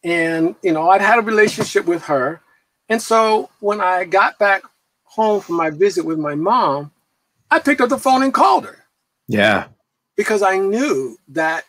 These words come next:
Speaker 1: it was gonna start there, you know, me working through the issues that I had inside. And it was my therapist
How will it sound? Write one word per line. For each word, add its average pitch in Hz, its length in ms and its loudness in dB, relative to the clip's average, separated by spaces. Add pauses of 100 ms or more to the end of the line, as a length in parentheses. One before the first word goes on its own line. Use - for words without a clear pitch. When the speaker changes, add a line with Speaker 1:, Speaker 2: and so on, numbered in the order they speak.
(200)
Speaker 1:
it 165 220 -4
was 160 180 -4
gonna 147 320 -12
start - 640 -2
there, 135 540 -2 (600)
you 131 100 -2
know, 120 380 -6
me 175 300 0
working 175 440 2
through 165 580 0 (400)
the 131 120 -8
issues 160 400 0
that 139 120 -4
I 113 140 -4
had 147 600 -2
inside. - 680 -4 (1000)
And 185 580 0 (520)
it 381 160 4
was 240 180 2
my 196 220 4
therapist - 800 -4